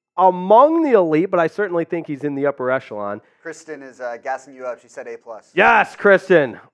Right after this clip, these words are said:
Speaker 1: Love you, Kristen. Much appreciated. Maybe that's because the Jalen Waddle side mini helmet just arrived, and for that, I'll take an A plus any day. Every noodle gives me a B plus.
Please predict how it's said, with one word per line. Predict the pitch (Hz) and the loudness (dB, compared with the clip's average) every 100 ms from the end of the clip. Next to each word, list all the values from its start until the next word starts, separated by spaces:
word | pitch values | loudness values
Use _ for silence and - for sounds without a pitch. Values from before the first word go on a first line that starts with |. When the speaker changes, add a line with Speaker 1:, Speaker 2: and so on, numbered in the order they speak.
| _ | _
Speaker 1:
Love | 147 156 123 | 0 0 0
you, | 120 | -8
Kristen. | 147 131 - 123 120 | -6 -6 -6 -6 -6
Much | 127 156 156 | -2 -2 -2
appreciated. | 147 - 147 131 139 127 120 120 131 | -6 -6 -10 -8 -6 -4 -4 -4 -2
Maybe | 175 185 | -2 2
that's | 180 165 | -2 -2
because | 156 - 151 139 | -8 -4 -4 -4
the | 131 | -10
Jalen | 123 147 139 131 | -4 -2 -2 -4
Waddle | 131 127 131 127 _ _ | 0 0 -2 -6 _ _
side | - 147 139 | 0 2 2
mini | 127 131 135 | -2 -4 -4
helmet | 135 143 147 | -2 -2 -4
just | 123 135 - | -6 -6 -6
arrived, | 127 120 113 135 156 - - | -8 -6 -2 -2 -4 -6 -12
and | 131 123 117 - _ _ _ | -8 -8 -8 -12 _ _ _
for | 147 | -4
that, | 139 147 139 | 0 0 -2
I'll | 139 | -4
take | - 135 139 | -6 -8 -6
an | 123 | -6
A | 123 | -6
plus | - 123 117 _ | -4 -6 -6 _
any | 123 113 107 110 _ 123 | -14 -12 -12 -14 _ -10
day. | 107 151 | -8 -2
Every | 214 269 240 | -2 -2 -4
noodle | 247 269 | -2 -2
gives | 233 240 | 0 -2
me | 226 | 2
a | 202 | 0
B | 208 220 | 0 -8
plus. | - 180 254 | 0 2 2